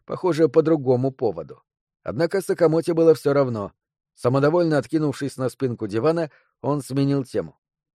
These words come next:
«Послушай, Сего, давай еще немного поговорим об этих ошейниках. Если ты не в курсе, они на самом деле называются «Гвадалканал номер двадцать два». Впрочем, это не важно.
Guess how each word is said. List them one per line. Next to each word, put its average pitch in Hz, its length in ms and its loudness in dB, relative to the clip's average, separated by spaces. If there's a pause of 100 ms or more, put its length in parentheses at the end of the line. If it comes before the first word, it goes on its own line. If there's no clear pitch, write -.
(240)
«Послушай, 180 560 4
Сего, 139 420 4 (300)
давай 202 320 6
еще 165 280 4
немного 160 420 6
поговорим 160 600 6
об 147 140 2
этих 139 300 0
ошейниках. 85 720 -8 (400)
Если 147 420 2
ты 147 140 2
не 139 100 2
в - 80 -4
курсе, 139 440 -2 (360)
они 160 260 0
на 160 120 2
самом 156 380 4
деле 165 300 6
называются 143 760 2 (300)
«Гвадалканал 151 1040 8
номер 160 340 4
двадцать 147 420 2
два». 101 220 -8 (320)
Впрочем, 170 460 0
это 151 180 4
не 135 140 2
важно. 120 500 2